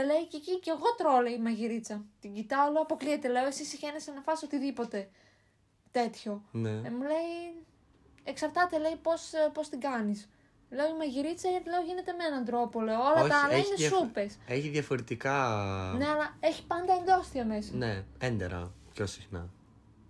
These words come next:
Speaker 1: Και τη λέω, με-, λέει ο μπαμπάς μου, λέει, «Την κάνει αλλιώς». Λέω, «Πώς την κάνει ο μπαμπάς σου;» Λέει, «Είναι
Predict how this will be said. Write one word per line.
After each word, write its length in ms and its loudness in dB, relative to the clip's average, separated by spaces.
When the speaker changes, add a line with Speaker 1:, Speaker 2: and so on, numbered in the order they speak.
Speaker 1:
Και 140 -2
τη 80 -8
λέω, 200 4
με-, 420 -4
λέει 180 6
ο 20 0
μπαμπάς 280 2
μου, 60 -8
λέει, 160 -2
«Την 120 -10
κάνει 260 0
αλλιώς». 260 -2
Λέω, 100 -4
«Πώς 160 -4
την 120 -8
κάνει 200 0
ο 20 0
μπαμπάς 360 0
σου;» 140 -16
Λέει, 120 0
«Είναι 100 0